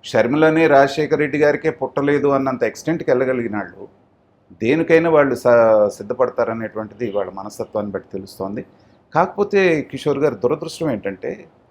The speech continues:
ఈ ఐదు సంవత్సరాల కాలంలో ఎప్పుడూ చూడనటువంటి, ఎక్కడా లేనటువంటి ఒక దుర్మార్గమైనటువంటి ట్రెండ్ స్టార్ట్ అయింది. ఇంతకుముందు విమర్శలు, ప్రతి విమర్శలు ఒక స్థాయిని దాటి వెళ్ళేవి కాదు.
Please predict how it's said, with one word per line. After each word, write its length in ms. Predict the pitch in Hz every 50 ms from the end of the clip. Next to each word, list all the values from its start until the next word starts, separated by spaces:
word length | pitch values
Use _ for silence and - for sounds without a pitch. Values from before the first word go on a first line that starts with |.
| _ _ _ _ _ _ _ _ _ _ _ -
ఈ 240 | 127 143 160 165 170
ఐదు 260 | - 131 151 180 185
సంవత్సరాల 520 | 208 - 214 208 202 202 - 170 170 147 123
కాలంలో 540 | - - 104 104 101 95 95 95 104 135 - _ _ _ _ _ _ _ _ _ _ _ _ _ _ _ _ _ _ _ _ _ _ _ _ _ - 120
ఎప్పుడూ 420 | 143 165 - - - 240 240 240 - - -
చూడనటువంటి, 640 | 160 165 165 170 165 156 - - 143 139 139 - 131
ఎక్కడా 460 | 120 117 - - - - 165 165 160
లేనటువంటి 760 | 143 117 120 135 143 151 143 135 127 135 127 123 - 123 123 - _ _ _ _ _ _ _ _ _ _ -
ఒక 140 | - -
దుర్మార్గమైనటువంటి 1600 | 110 107 123 127 127 143 165 180 202 208 170 196 202 180 170 160 156 135 - 139 135 135 123 - 165 165 135 120 131 147 156 - _ _ _ _ _ _ _ _ _ -
ట్రెండ్ 240 | 123 147 180 202
స్టార్ట్ 360 | 180 - - 107 95 92 - -
అయింది. 260 | 87 - _ _ _ _ _ _ _ _ _ _ _ _ _ _ _ _ _ _ _ _ _ _ _ _ -
ఇంతకుముందు 560 | 117 120 139 120 123 143 175 180 202 185 180
విమర్శలు, 540 | 180 156 135 139 156 156 - - 160 156 160
ప్రతి 300 | 160 139 - 123 123 -
విమర్శలు 480 | 127 139 139 135 131 - - 135 131 139
ఒక 220 | 139 123 110 -
స్థాయిని 540 | - - - - 113 107 120 135 147 156 139
దాటి 360 | 95 - 104 101 117 - -
వెళ్ళేవి 340 | 107 104 101 110 123 123 104
కాదు. 400 | - - 95 90 - _ _ _